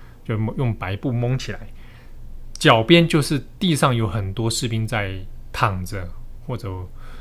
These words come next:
这个坐着哦，那也一样都是眼睛有受损。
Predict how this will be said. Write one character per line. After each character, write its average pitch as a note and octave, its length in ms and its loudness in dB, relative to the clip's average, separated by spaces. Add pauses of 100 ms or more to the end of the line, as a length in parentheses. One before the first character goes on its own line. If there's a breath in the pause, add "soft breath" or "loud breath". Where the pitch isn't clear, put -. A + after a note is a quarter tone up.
(500 loud breath)
这 A#2+ 160 -4
个 G#2 100 -4
坐 B2+ 260 0
着 G2 200 -6
哦， F#2+ 160 -10
那 A2 120 -2
也 G2 180 -4
一 A2 160 -4
样 B2+ 220 4
都 B2 120 -2
是 A#2+ 160 -2
眼 F#2 200 -2
睛 A2 220 0
有 F#2 240 -4
受 A#2 280 -4
损。 - 280 -10